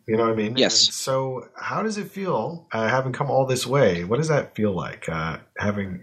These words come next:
Speaker 1: have done this now? Did you ever see this as being a thing? Uh, I know that's more than one question, but you get the idea of what I'm asking.
Speaker 2: Well,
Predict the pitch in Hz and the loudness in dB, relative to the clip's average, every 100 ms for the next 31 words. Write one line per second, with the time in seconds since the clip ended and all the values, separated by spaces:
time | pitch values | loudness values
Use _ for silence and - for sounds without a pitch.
0 | - 98 95 101 95 87 85 76 80 90 | -6 -4 2 2 4 0 0 -2 -2 0
1 | 92 110 110 - 120 117 110 107 101 98 | 4 6 6 6 6 8 6 4 0 -4
2 | - - 107 98 - 110 110 120 127 131 | -10 -2 0 0 4 4 4 2 2 2
3 | 90 85 85 101 101 95 90 95 90 87 | 2 0 -2 0 2 0 0 0 0 0
4 | 82 - 85 - 85 95 117 - 104 90 | 0 2 4 2 0 -2 2 2 2 -2
5 | 85 85 82 76 73 123 - 143 - _ | -2 -6 -6 -6 -6 -6 -6 -8 -14 _
6 | - 220 233 214 | 0 2 4 2